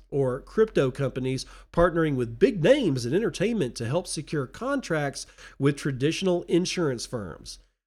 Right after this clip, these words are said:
We provide insurance for the full spectrum of digital asset businesses, including tokenization platforms, miners, custodians, blockchain developers, and more," he shared.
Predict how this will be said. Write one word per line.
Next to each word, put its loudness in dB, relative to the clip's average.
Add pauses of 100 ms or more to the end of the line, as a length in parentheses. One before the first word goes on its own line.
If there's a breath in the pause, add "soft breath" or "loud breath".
We 0
provide -2
insurance -2 (240 loud breath)
for -2
the -6
full 0
spectrum -2
of -10
digital -2
asset -6
businesses, -4
including -4
tokenization -4
platforms, -8
miners, -4
custodians, -6
blockchain -6
developers, -10
and -10
more," 2
he -12
shared. -12